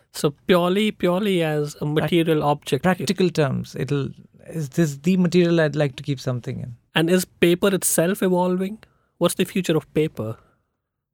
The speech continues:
Speaker 2: Paper, we have degenerated paper with progress.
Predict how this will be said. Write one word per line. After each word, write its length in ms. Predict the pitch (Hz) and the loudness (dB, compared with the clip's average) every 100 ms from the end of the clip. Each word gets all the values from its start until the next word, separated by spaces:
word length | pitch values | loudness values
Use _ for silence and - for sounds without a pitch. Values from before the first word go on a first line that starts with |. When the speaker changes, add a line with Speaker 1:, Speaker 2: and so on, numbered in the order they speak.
| _ _ | _ _
Speaker 2:
Paper, 380 | - 180 180 208 | 2 2 4 2
we 160 | 196 180 | 4 4
have 160 | 180 156 | 2 2
degenerated 720 | 180 180 185 175 170 170 - | 2 4 2 0 -2 -4 -2
paper 400 | 170 151 - 160 | 0 0 2 2
with 220 | 147 143 | 2 -2
progress. 680 | - 131 113 101 98 - | 0 0 0 -2 -6 -14